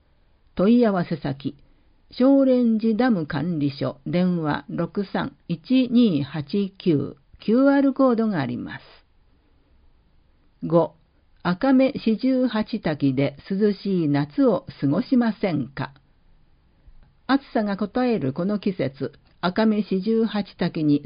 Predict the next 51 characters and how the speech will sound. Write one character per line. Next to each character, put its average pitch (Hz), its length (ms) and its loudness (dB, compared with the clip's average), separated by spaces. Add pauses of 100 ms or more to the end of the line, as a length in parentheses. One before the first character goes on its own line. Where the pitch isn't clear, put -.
(120)
涼 220 220 2
み 233 140 4
に 160 180 -4
来 - 100 -6
ま 147 240 0
せ 165 80 -2
ん 135 140 -4
か。 160 240 -10 (1200)
門 269 300 6
前 285 220 6
界 269 220 0
隈 143 260 2
の 135 240 0
赤 185 240 0
目 254 160 4
小 254 120 0
町 220 300 -2
で 156 140 0
は 135 240 -2
グ 220 180 2
ル 269 120 4
メ 220 120 4
も 202 300 -2
楽 151 260 -2
し - 140 -6
め 143 100 -4
ま 120 200 -8
す。 - 40 -18 (1080)
家 254 140 0
族 196 260 0
み 233 180 4
ん 262 160 4
な 247 100 2
で 160 260 -4
赤 156 300 -2
目 254 160 4
を 233 200 0
満 143 380 -2
喫。 - 420 -12 (1700)
写 190 140 -2
真 254 260 2
が 226 120 2
一 190 260 -4
枚。 - 260 -6 (440)
木 311 120 2
の 285 240 4
間 170 360 -2
か 160 120 -4
ら 151 200 -2
日 - 200 -6
が 247 240 2